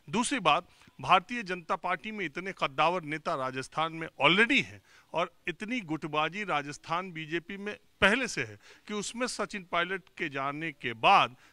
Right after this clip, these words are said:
समंदर में समा जाने जैसी स्थिति होगी। तो मुझे भी लगता है कि सचिन पायलट शायद राजस्थान में एक तीसरी ताकत बनने की कोशिश में लगे हैं। वैसे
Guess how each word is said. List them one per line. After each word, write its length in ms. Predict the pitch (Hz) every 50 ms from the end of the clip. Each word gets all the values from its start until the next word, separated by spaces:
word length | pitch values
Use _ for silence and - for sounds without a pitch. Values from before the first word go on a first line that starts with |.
| _ -
समंदर 480 | - - 165 160 160 160 165 170 180
में 160 | 160 160 160
समा 320 | 151 - - 160 151 143 131
जाने 280 | 131 131 135 139 131 123
जैसी 380 | 117 117 113 - - 135 135 -
स्थिति 340 | 131 - - 160 131 - 139
होगी। 320 | 120 110 104 98 104 107 _ - - _ _ -
तो 80 | 170 170
मुझे 280 | 185 202 180 254 277
भी 100 | 285 262
लगता 400 | 220 175 160 - - 120 107 110
है 60 | 120 135 - - - _ _
कि 280 | - 180 185 190 190 - _ _
सचिन 500 | 170 - - - - 180 160 - 196 180
पायलट 360 | 147 - 165 170 180 160 120 _ _ _ _ _ _ _
शायद 420 | - - - - 185 226 247 214
राजस्थान 600 | 190 170 160 156 151 151 - - - 147 160 160
में 260 | 160 147 135 135 151 - _ _ - -
एक 100 | 151 - -
तीसरी 300 | - 185 165 - - 202
ताकत 360 | 160 - 139 123 - 147 135
बनने 300 | 123 120 123 123 123 127
की 200 | 123 - 131 120 _ _
कोशिश 400 | - 127 - - 131 110 - -
में 180 | 113 120 139 - _ - 143
लगे 220 | 135 135 160 170
हैं। 100 | 180 196 - - - _ 151
वैसे 380 | 160 156 165 165 156 143 131